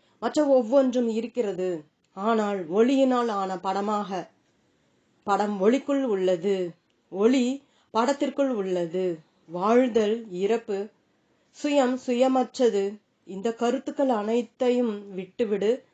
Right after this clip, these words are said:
அவை உனக்கு பிரயோஜனமற்றவை. கேட்பவர், எந்த கோணத்தில் நீங்கள் காரணத்தன்மையை மறுக்கிறீர்கள்?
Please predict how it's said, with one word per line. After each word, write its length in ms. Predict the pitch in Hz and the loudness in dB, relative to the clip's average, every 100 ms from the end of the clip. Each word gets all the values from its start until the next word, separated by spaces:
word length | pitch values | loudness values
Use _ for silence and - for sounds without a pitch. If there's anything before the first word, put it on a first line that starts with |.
| _ _ 185 | _ _ -8
அவை 200 | 185 190 | -4 -4
உனக்கு 340 | 180 208 220 208 | -2 -2 -2 -4
பிரயோஜனமற்றவை. 1200 | 180 214 226 247 233 254 254 226 - 208 196 196 185 170 _ _ _ _ _ _ _ _ _ _ _ _ _ _ _ | -2 2 4 4 2 0 0 -2 -6 -6 -4 -2 -2 -4 _ _ _ _ _ _ _ _ _ _ _ _ _ _ _
கேட்பவர், 600 | 190 185 190 190 185 185 180 _ _ _ _ _ _ _ _ _ | -8 -6 -4 -4 -2 -2 -6 _ _ _ _ _ _ _ _ _
எந்த 300 | 170 175 202 254 | -4 -2 0 0
கோணத்தில் 600 | 233 214 240 240 254 240 | 0 0 0 0 0 0
நீங்கள் 360 | 220 208 196 185 | -2 -2 -4 -2
காரணத்தன்மையை 920 | 190 196 208 226 208 196 208 220 220 214 | -2 0 0 -2 -2 -2 0 4 4 2
மறுக்கிறீர்கள்? 840 | 185 196 196 214 208 214 202 | -2 -4 -2 -2 0 -2 -2